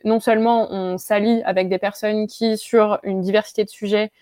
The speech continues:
euh, bah, on n'est pas d'accord avec eux, euh, systématiquement, mais l'idée, c'est de faire progresser, euh, le plus possible de personnes sur des enjeux politiques, sur des batailles politiques qui leur permettent de se positionner de manière politique à chaque fois et, euh,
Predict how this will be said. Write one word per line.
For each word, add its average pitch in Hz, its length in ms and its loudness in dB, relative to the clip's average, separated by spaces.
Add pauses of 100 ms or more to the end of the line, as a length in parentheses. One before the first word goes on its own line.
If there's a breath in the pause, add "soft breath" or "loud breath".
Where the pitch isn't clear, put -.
(300)
euh, 180 280 4
bah, 185 100 4
on 190 80 4
n'est 190 100 2
pas 214 120 6
d'accord 202 240 2
avec 175 260 0
eux, 196 60 -2
euh, 175 640 2
systématiquement, 214 840 -4
mais 202 120 2
l'idée, 190 220 4
c'est 240 140 -2
de 180 100 0
faire - 260 -6
progresser, 214 800 2 (100)
euh, 185 220 2
le 185 100 0
plus 247 200 0
possible 214 320 0
de 196 80 2
personnes 247 520 -2 (400 soft breath)
sur 269 360 4
des 208 160 6
enjeux 208 180 0
politiques, 202 420 -4
sur 233 140 -4
des 202 80 -2
batailles 185 220 -2
politiques 180 480 -2
qui - 200 -2
leur 185 180 2
permettent 208 320 4
de 214 100 2
se - 80 -8
positionner 208 520 0
de 214 120 4
manière 190 460 0 (140)
politique 233 440 6
à 208 40 2
chaque 190 200 -4
fois 254 320 4
et, 240 300 4
euh, 180 220 6